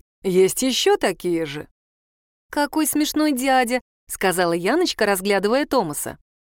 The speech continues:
«То самое юное дарование, что разрушило знаменитую Агнетину беседку?» Он посмотрел на нее внимательно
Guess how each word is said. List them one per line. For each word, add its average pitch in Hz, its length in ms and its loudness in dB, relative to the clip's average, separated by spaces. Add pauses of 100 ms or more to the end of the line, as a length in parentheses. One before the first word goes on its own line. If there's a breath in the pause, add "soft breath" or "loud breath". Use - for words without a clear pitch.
(320)
«То 190 160 2
самое 226 500 2
юное 226 400 2
дарование, 214 800 2 (220)
что - 240 0
разрушило 220 600 2
знаменитую 214 600 2
Агнетину 220 500 2
беседку?» 240 720 0 (380)
Он 196 160 0
посмотрел 214 560 0
на 185 80 -4
нее 190 240 0
внимательно 254 680 0